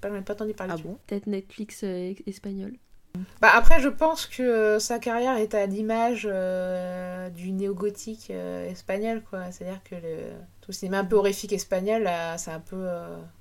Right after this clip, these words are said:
Speaker 1: redescendu, quoi. Aujourd'hui, il y en a plus trop de produits, donc,
Speaker 3: Oui,
Speaker 1: euh,
Speaker 3: euh, là, récemment, ouais.
Speaker 1: comme il est un peu associé à cette vague, bah, du coup,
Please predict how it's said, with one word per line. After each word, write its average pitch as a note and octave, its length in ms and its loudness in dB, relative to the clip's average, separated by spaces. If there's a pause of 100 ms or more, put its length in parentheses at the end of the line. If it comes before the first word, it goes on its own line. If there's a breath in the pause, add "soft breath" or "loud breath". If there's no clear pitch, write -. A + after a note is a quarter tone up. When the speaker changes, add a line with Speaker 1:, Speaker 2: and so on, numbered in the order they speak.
(300)
Speaker 1:
redescendu, F#3 600 -8
quoi. G3+ 140 -6
Aujourd'hui, E3+ 400 -10
il F3+ 120 -14
y E3+ 60 -14
en D#3+ 60 -14
a E3 60 -10
plus - 160 -20
trop G#3+ 360 -6
de F3 100 -12
produits, F3+ 460 -10
donc, F#3+ 100 -8
Speaker 3:
Oui, G3+ 160 0
Speaker 1:
euh, F3+ 200 -4
Speaker 3:
euh, - 20 -10
là, F#3 160 -12
récemment, F#3 400 -16 (180)
ouais. F3+ 60 -18 (640 soft breath)
Speaker 1:
comme E3+ 140 -12
il E3+ 100 -10
est E3+ 40 -4
un E3+ 60 -6
peu G#3 140 2
associé G3 360 0
à F3+ 40 -4
cette E3 200 -6
vague, F3+ 240 -4
bah, D#3 140 -6
du C#3+ 100 -16
coup, - 180 -16